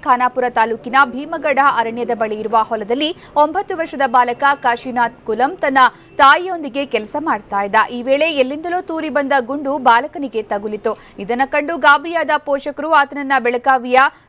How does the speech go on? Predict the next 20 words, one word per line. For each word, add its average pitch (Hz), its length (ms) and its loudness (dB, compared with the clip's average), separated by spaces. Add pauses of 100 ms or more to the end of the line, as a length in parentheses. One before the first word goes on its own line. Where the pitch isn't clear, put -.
(120)
ವಿಜಯ 311 240 -2 (200)
ಆಸ್ಪತ್ರೆಗೆ 233 520 -4 (120)
ದಾಖಲಿಸಿದರು. 208 600 -4 (140)
ಡಾಕ್ಟರ್ 226 340 -2
ವಿಜಯ್ 247 320 0
ಪಾಟೀಲ್ 294 380 -2
ಬಾಲಕನ 247 340 2 (160)
ದೇಹವನ್ನ 226 480 -2
ಸ್ಕ್ಯಾನಿಂಗ್ 226 420 -2
ಮಾಡಿ 220 240 -2
ನೋಡಿದಾಗ 202 380 -2 (440)
ದೇಹದ 330 280 2 (180)
ಕರುಳಿನ 277 300 0 (180)
ಭಾಗಕ್ಕೆ 240 380 -2 (140)
ಗುಂಡು 262 60 -2 (520)
ಹಾನಿ 294 340 4
ಮಾಡಿರೋದು 240 360 -2 (100)
ಪತ್ತೆಯಾಗಿತ್ತು. 214 640 -2 (140)
ತಡ 214 120 0 (140)
ಮಾಡದೆ 220 320 0